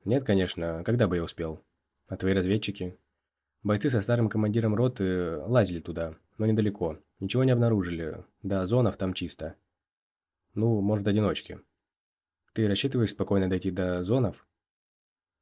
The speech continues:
С удивлением спросил я. "Да хрен его знает. Там по дороге столько мест, где могут прижать, не угадаешь.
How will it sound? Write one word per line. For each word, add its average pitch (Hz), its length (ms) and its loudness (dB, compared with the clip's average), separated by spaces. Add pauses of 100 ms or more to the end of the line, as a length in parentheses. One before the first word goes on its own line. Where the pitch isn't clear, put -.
С - 100 -18
удивлением 95 360 2
спросил 90 340 -6
я. 82 260 -4 (380)
"Да 117 80 -4
хрен 151 240 2
его 110 120 4
знает. 98 440 0
Там 127 140 0
по 123 80 2
дороге 123 260 4
столько 127 300 2
мест, 123 180 4
где 107 120 0
могут 101 220 2
прижать, 98 460 0
не 104 80 0
угадаешь. 104 560 0